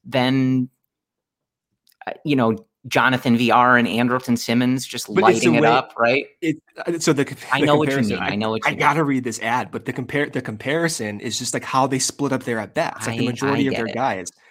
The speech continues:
Speaker 2: That's what it is. I'm just curious about it. I'm a weird baseball fan, but it is what it is. All right, I got two ads. First time doing this live. I may run out of breath here, so bear with me.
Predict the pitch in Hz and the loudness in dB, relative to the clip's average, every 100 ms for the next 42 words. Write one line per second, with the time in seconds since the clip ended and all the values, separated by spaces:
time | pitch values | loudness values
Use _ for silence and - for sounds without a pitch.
0 | _ _ 170 185 214 220 131 139 196 214 | _ _ -10 -8 -6 -6 -6 -4 -4 -4
1 | - 139 113 85 80 117 127 143 151 131 | -4 -6 -6 -8 -8 -6 -4 -2 -2 -4
2 | 131 131 127 135 127 113 107 104 104 98 | -4 -6 -6 -8 -8 -6 -6 -8 -12 -12
3 | 92 - - - - - 120 - 131 127 | -12 -12 -14 -20 -10 0 0 0 -2 -2
4 | - 165 127 123 127 - - _ _ _ | -2 0 0 0 -2 -4 -8 _ _ _
5 | _ _ _ _ - - 135 147 143 143 | _ _ _ _ -18 -12 -6 -2 0 0
6 | 139 135 127 - 104 110 139 151 _ _ | 2 2 0 -2 0 0 -2 -6 _ _
7 | _ 113 113 123 135 131 139 110 113 101 | _ -4 0 2 2 2 0 0 -4 -6
8 | 98 95 110 147 170 208 - 107 110 104 | -6 -6 -4 -4 -4 -6 -10 -6 -6 -4
9 | 101 131 143 196 | -6 -6 -6 -6